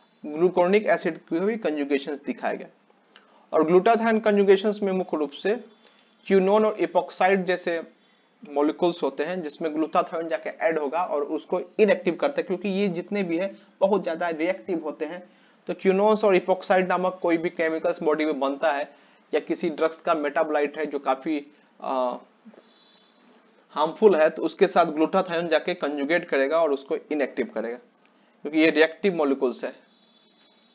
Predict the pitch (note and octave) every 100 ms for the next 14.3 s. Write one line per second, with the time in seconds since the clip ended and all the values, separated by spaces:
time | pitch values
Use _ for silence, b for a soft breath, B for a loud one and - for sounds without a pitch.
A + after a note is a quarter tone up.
0 | _ _ _ _ _ _ b b b -
1 | D3 G#3 A3+ A3+ G#3 G3 G#3 G3 G3 G#3
2 | F3 F3 F3 E3 D#3+ F#3+ E3+ C#3 C#3+ F3+
3 | E3+ D#3+ E3+ D#3+ D3 D#3+ E3 E3 D#3+ E3
4 | D#3+ E3 F3+ - F3+ F#3+ E3 F3 - G#3
5 | E3 F3+ G#3 F3+ E3 E3+ D3+ E3 F3 D3+
6 | C#3+ C#3 C#3 C#3 F3+ - - - C3+ B2
7 | A#2 A#2 A2+ - _ b b b A3 F#3+
8 | G3 G3+ G#3+ E3+ E3 F3+ E3 E3 E3 D3+
9 | C#3+ C3+ C#3 F3+ F#3+ - b b b b
10 | F3+ G3 G#3 B3+ A#3 A3+ A3+ G3 F#3+ F#3+
11 | G#3+ - - - _ D#3+ - G3+ A3+ A3+
12 | F3+ F3+ F#3 F3+ F3 F#3+ F3 E3 E3+ E3
13 | D#3+ D#3+ F#3+ A3 - D3 C#3+ D3 D#3 C#3
14 | B2 C3+ G#3